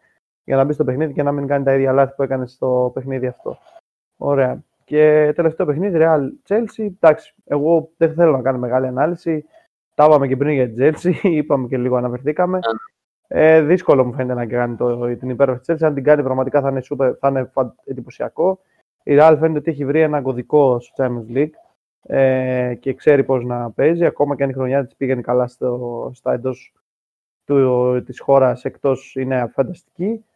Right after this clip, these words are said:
Speaker 1: Ε, και το έδειξε και με την, φυσικά το έδειξε και με τη Liverpool αυτό με το δύο πέντε.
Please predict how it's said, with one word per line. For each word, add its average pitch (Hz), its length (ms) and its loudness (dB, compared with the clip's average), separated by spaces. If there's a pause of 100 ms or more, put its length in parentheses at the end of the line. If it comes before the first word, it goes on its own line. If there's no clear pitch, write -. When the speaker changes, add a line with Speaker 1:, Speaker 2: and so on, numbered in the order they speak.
(300)
Speaker 1:
Ε, 156 960 2
και 160 380 6
το 156 80 4
έδειξε 135 220 -4
και 139 60 -6
με 123 100 -4
την, 120 180 -8 (600)
φυσικά 143 380 -2
το 131 80 0
έδειξε 135 200 -2
και 123 60 -4
με 117 60 -10
τη 123 100 -4
Liverpool 123 280 -2
αυτό 120 160 -8
με 127 80 -8
το 123 100 -4
δύο 123 180 -4
πέντε. 175 400 -2